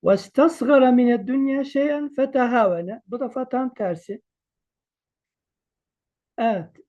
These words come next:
e, dünyada, dünyayla alakalı yine bir şeyi çok çok önemsiz, e, gördüğü için de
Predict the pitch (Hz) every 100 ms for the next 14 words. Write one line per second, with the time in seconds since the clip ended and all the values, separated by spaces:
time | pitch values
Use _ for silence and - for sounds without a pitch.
0 | _ 202 185 185 185 180 175 - 147 143
1 | 220 247 277 277 294 311 _ _ _ 165
2 | 190 214 233 202 170 175 165 180 175 208
3 | 208 190 254 226 - 160 139 160 170 _
4 | _ _ _ _ _ - - - 277 -
5 | 208 202 208 214 285 302 - _ _ _
6 | _ _ _ _ _ 175 175 165 151 202
7 | 202 220 277 247 226 320 285 220 294 381